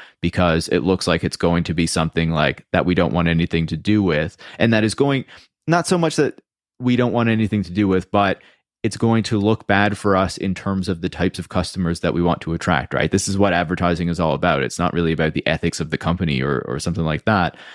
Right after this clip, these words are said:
But then I also think it's a really easy move for them to do, you know, because w-, they've certainly talked about boycotts of ads on Facebook and things like that in the past, where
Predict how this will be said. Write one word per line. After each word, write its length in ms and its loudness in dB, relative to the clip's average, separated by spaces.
But 100 0
then 140 2
I 80 2
also 300 0
think 180 0
it's 120 0
a 60 -2
really 300 2
easy 320 2
move 360 2
for 140 -2
them 200 0
to 120 -6
do, 540 0
you 100 4
know, 80 2
because 380 0
w-, 360 -4
they've 300 0
certainly 320 2
talked 320 0
about 400 0
boycotts 540 0
of 140 -2
ads 400 0
on 220 -2
Facebook 580 0
and 140 0
things 160 0
like 160 -2
that 160 2
in 100 0
the 60 -4
past, 540 0
where 400 2